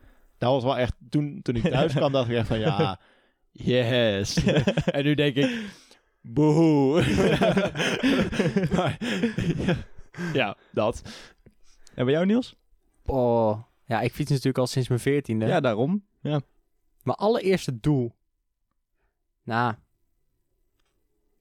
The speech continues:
Speaker 2: Niet een wedstrijd of een bepaalde afstand, bepaalde berg?
Speaker 3: Nou, ik denk toen ik, eh,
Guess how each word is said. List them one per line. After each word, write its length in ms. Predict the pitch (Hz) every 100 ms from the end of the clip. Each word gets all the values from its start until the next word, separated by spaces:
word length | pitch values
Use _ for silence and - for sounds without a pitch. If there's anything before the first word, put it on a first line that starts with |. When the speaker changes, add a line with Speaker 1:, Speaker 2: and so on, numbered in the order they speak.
| _
Speaker 2:
Niet 160 | 131 139
een 80 | 127
wedstrijd 580 | 165 - 156 156 160
of 140 | - -
een 100 | 110
bepaalde 800 | 113 117 117 113 117 110 110 104
afstand, 420 | 143 - 139 131
bepaalde 280 | 104 120 113
berg? 180 | 151 147
Speaker 3:
Nou, 260 | 139 170
ik 140 | 156 120
denk 300 | 151 202 -
toen 160 | - 165
ik, 240 | 156 - -
eh, 160 | 151